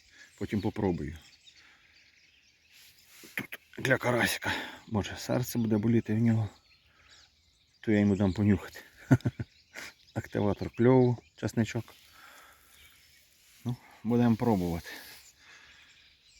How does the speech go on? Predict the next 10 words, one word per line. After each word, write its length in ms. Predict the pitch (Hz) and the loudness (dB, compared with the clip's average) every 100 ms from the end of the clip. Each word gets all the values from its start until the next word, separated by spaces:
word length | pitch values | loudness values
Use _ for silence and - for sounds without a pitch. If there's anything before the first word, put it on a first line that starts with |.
| _ _ | _ _
Будемо 240 | 104 110 101 | -6 -4 -4
пробувати 440 | 113 98 90 92 | -6 -6 -6 -6
ловити. 480 | 90 107 156 - 143 - - | -4 -2 -2 -4 -8 -10 -8
Я 80 | 104 | -4
думаю, 300 | 110 113 104 | 0 0 -2
карась 300 | 113 107 - | -4 -6 -6
повинен 360 | - 104 98 | -8 -6 -6
піти. 340 | 107 - 92 - - | -8 -8 -10 -10 -12
Закормився. 840 | 92 101 92 98 104 135 131 - 139 - - - - - - - - - - - - - - - - - - - - - | -8 -6 -6 -4 -2 -2 -6 -10 -10 -12 -20 -20 -20 -20 -20 -20 -20 -20 -20 -20 -20 -20 -20 -20 -20 -20 -20 -20 -18 -16
Чекаю. 320 | - 90 69 | -10 -8 -8